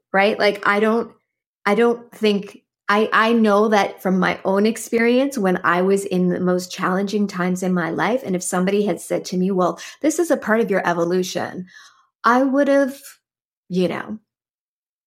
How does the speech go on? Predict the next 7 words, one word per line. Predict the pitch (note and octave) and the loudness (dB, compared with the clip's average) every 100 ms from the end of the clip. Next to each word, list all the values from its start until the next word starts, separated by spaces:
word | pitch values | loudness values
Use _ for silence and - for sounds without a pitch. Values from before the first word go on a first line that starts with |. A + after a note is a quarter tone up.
| _ - | _ -4
maybe | G3 F3+ E3+ | -2 0 0
given | E3+ - | -4 -4
them | E3+ F#3 | -10 -10
the | |
finger. | - - - - A3 _ | -12 -12 -8 -8 -10 _
<laughs> | B3+ - - - - A4 - C5+ - - _ _ _ _ _ _ _ _ C#4 C#5+ C#5 A#4+ - | -4 -4 -14 -8 -4 -4 -4 -6 -8 -18 _ _ _ _ _ _ _ _ -4 0 2 0 2
Because | C4+ - B3 A#3+ A#3+ | 0 2 4 4 0